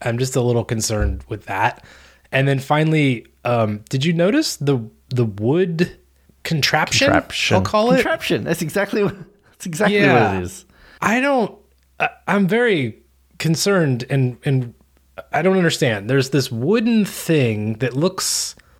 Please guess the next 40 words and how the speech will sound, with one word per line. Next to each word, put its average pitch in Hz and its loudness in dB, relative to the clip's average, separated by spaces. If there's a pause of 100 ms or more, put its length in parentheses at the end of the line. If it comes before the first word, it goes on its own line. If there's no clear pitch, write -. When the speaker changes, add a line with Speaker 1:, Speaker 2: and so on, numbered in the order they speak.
(160)
Speaker 1:
it's 175 -2
a, 165 2
it's 160 0
a 139 2
finished - 0
product 202 2
of 123 0
some 190 0
kind. 98 -4
It's - -6
not 151 2
just, 143 0
like, 127 2
random 127 2
chunks - -4
of 104 -8
wood 107 -2 (400)
sitting 131 0
in 113 0
a, 101 -4 (100)
in 117 -6
a 98 -6
hole. 107 -2 (800)
But 143 0
I 165 2
don't 202 2
know 208 2
what 180 0
that 156 0
could 143 -2
possibly 131 2
be. 110 -2
I, 117 -10
do 123 -8
either 135 2
of 127 0
you 127 2
have 117 -2
any 110 -4 (460)
thoughts? - -2